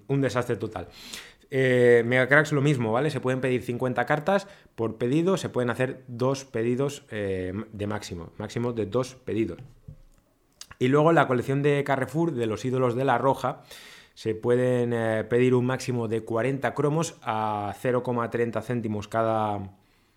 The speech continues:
a treinta céntimos cada cromo, exactamente igual que Liga Este, pero la diferencia, eh, en comparación a las dos colecciones anteriores es que en la de Carrefour se pueden hacer cinco pedidos por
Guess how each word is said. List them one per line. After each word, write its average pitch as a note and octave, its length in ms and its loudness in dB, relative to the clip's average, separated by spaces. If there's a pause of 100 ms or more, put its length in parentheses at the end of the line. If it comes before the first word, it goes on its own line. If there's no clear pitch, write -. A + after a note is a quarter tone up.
a G#2+ 100 -12
treinta A#2+ 260 -2
céntimos G#2+ 340 -4
cada A2 220 0
cromo, E3 400 0
exactamente G#2+ 720 -6
igual A2 360 0
que G2 140 -8
Liga B2 260 2
Este, E3+ 340 -4 (420)
pero G3+ 360 4
la B2+ 120 2
diferencia, C3 680 -2 (300)
eh, A2+ 340 -4
en A2 100 -4
comparación A2+ 480 -2
a A2 60 -2
las G2+ 300 -6
dos B2 240 -6
colecciones B2+ 380 -4
anteriores D3 440 -2
es C3 140 -6
que C#3 220 -4 (380)
en A#2 120 -4
la A#2+ 80 2
de A#2+ 100 2
Carrefour B2 460 -4
se A2+ 140 -4
pueden A#2+ 220 -2
hacer B2 300 -2 (400)
cinco C#3+ 680 -2
pedidos B2 460 0 (220)
por B2+ 400 0